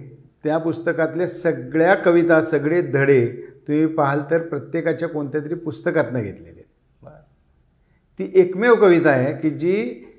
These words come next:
Speaker 1: दिवाळी अंकातनं घेतली होती.
Speaker 2: अच्छा.
Speaker 1: हां. त्यावेळच्या मंडळाने दिवाळी अंकातनं ते घेतलं होतं आणि मला परवानगी मागितली होती, मी दिली होती, म्हणजे तो भाग नंतरचा. पण त्यामुळे मी काही पाठवली नव्हती की माझी हे घ्या,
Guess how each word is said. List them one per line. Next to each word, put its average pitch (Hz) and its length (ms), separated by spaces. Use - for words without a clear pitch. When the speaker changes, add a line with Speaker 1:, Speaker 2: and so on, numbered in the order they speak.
Speaker 1:
दिवाळी 160 380
अंकातनं 165 420
घेतली 110 320
होती. 92 320
Speaker 2:
अच्छा. - 320
Speaker 1:
हां. 92 300
त्यावेळच्या 135 420
मंडळाने 131 560
दिवाळी 131 280
अंकातनं 127 460
ते 135 60
घेतलं 120 240
होतं 127 120
आणि 156 80
मला 143 180
परवानगी 127 400
मागितली 135 380
होती, 135 160
मी 185 140
दिली 139 240
होती, 95 220
म्हणजे 101 280
तो 107 80
भाग 104 220
नंतरचा. - 380
पण 151 100
त्यामुळे 170 320
मी 165 200
काही 202 140
पाठवली 151 420
नव्हती 113 300
की 117 80
माझी 123 280
हे 127 180
घ्या, 117 400